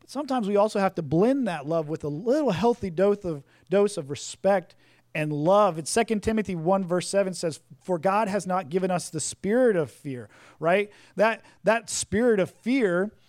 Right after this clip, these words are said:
is to not fear the things of this earth, but we better have a healthy reverence and fear of the Lord. And sometimes I think as we cont-, and, and you'll,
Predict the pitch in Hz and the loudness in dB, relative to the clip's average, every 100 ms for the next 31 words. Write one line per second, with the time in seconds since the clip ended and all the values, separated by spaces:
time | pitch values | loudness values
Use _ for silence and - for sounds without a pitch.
0 | _ _ - - 185 180 - - 190 208 | _ _ -16 0 0 0 -4 -6 0 0
1 | 180 - 208 208 185 214 208 185 165 170 | 0 -2 0 2 0 -2 -2 -4 -4 -6
2 | - 233 208 - 190 196 151 214 240 214 | 0 2 2 0 0 0 0 2 2 -2
3 | 180 233 196 185 - 170 147 220 240 196 | -2 2 2 0 -4 -4 0 0 0 -2
4 | 185 147 151 214 220 165 156 202 226 - | -6 -4 2 2 2 -4 -4 -4 -6 -14
5 | - _ _ _ _ - 185 175 143 - | -18 _ _ _ _ -4 -2 -2 -6 -6
6 | 214 220 202 180 170 151 160 160 156 180 | -2 0 0 0 -4 -2 -2 0 0 0
7 | 170 120 107 _ 170 170 - 262 294 240 | -2 -6 -12 _ -10 -8 -2 -2 -2 -4
8 | 202 180 175 - 214 185 _ _ - 185 | -2 0 0 -2 -8 -8 _ _ -4 -4
9 | 175 208 - 185 - 220 185 - 185 196 | -2 -6 -6 -10 -8 -4 -4 -4 -2 -2
10 | 196 | -4